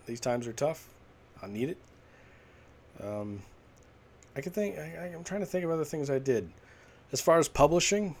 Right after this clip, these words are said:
I released Pleasant Life number one, finally, after talking about it for so long, I finally did it.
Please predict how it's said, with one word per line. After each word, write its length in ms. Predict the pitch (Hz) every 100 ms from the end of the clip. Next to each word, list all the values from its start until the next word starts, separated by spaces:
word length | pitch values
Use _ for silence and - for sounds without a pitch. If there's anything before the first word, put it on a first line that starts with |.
| - - 117
I 80 |
released 560 | 117 120 127 131 - -
Pleasant 340 | 127 123 131
Life 320 | 123 127 131 120
number 260 | 120 120
one, 500 | 104 92 123 190 185 -
finally, 640 | - - 117 143 151 170 160
after 260 | 117 113
talking 340 | 98 123 123 127
about 160 | 127
it 60 | 131
for 140 | 127
so 200 | - 131
long, 360 | 120 120 143 135
I 100 | 98
finally 460 | - 110 113 117
did 180 | 107 117
it. 120 | 131